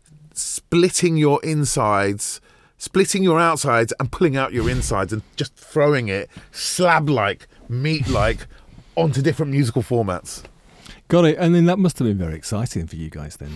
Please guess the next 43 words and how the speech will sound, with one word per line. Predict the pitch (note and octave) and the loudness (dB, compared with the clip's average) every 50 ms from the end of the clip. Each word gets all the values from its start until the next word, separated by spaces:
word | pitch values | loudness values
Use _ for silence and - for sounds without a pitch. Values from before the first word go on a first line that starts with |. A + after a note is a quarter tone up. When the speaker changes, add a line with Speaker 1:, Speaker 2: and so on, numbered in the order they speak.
| D#2+ F#2+ | -10 -10
Speaker 2:
right? | A#2 B2+ - _ _ _ - _ _ _ _ _ - - | -10 -12 -12 _ _ _ -20 _ _ _ _ _ -20 -12
And | - C#3 B2+ | -6 -2 0
Speaker 1:
Yeah, | - F4 G#4 G4 F#4+ | 0 2 2 2 2
well, | F#4 E4 | 2 2
Speaker 2:
'cause | D4 - - | 4 4 6
it | F#3+ | 6
was | E3 | 6
Speaker 1:
you | - | 6
Speaker 2:
the | G3+ | 4
excitement | F#3+ - - - G3+ G3 G3 D#3+ E3+ D3 | 2 2 0 0 0 0 2 2 0 0
of | A#2+ - | 0 0
being | - D#3 C#3+ C#3 C3+ | 0 0 2 2 2
young, | C#3+ D3+ C#3+ C3 A#2+ A2 | 2 2 2 2 0 0
the | C3 | -2
excitement | C3+ C3+ - D#3 D#3+ D#3 D3 C#3 C3 | -4 -2 -2 -2 -2 0 0 -2 0
of | B2 | 0
actually | C3+ C#3 - - D3 | -2 -2 -2 -2 0
making | B2+ B2+ C3 C3+ - - C3+ A#2 | 2 2 2 2 2 0 0 0
music, | A#2 B2 B2 A#2+ - A2+ G#2+ - | 2 2 2 0 0 -4 -4 -2
the | A#2+ B2 | -2 -4
excitement, | B2 - - - C#3 C#3+ C#3 C3+ B2+ B2 B2+ | -4 -4 -4 -4 -4 -2 -2 -2 -4 -4 -2
but, | - C#3 C#3 C#3+ - | 0 0 2 2 2
but | D3+ C#3 C#3+ D3 | 2 0 2 2
also | D3+ D#3+ - - C3 | 2 0 0 0 0
with | A#2+ B2 | 0 0
this | B2+ A2 - - | 0 0 -2 -2
added | - C#3 E3 F3+ F#3+ C#3 | 0 2 4 4 4 2
excitement | A2 F2 - - - F#2 C#2+ C#2+ - - E2 | 2 -2 -6 -6 -6 -6 -6 -6 -10 -10 -10
of | G2+ G#2 | -8 -8
actually | A2 G#2+ - - - A#2 | -8 -10 -10 -10 -8 -6
you've | A2 G#2 G#2+ A2+ A2 | -6 -4 -4 -4 -6
sort | - - C3 A#2 G2 G2+ | -6 -6 -6 -6 -6 -6
of | - | -6
discovered | - A2 - - - G#2+ A2+ B2 G#2+ | -8 -8 -8 -6 -6 -4 -4 -6 -6
something | - - F#2 F#2 - F#2+ G2+ | -4 -6 -6 -4 -4 -6 -4
or | F#2+ G2 | -4 -4
you're | G#2 G2+ | -4 -4
making | F2+ F#2+ F#2+ G2+ A2 A#2 - - E2+ E2 | -4 -2 -2 -2 -2 -2 -4 -6 -10 -10
something | - - F2 D#2 D#2+ - E2+ E2 F2+ F#2+ | -8 -10 -10 -12 -10 -10 -10 -8 -8 -8
which | G2 - - | -8 -8 -10
is | G#2 F#2+ - | -10 -10 -10
actually | G2 - - - - A2+ G#2+ G#2 G#2 G#2 - _ _ _ _ _ _ _ | -10 -10 -10 -10 -8 -8 -6 -6 -8 -10 -12 _ _ _ _ _ _ _
yours. | - D3 E3+ F3+ - - - - | -4 -4 -2 -4 -4 -8 -12 -16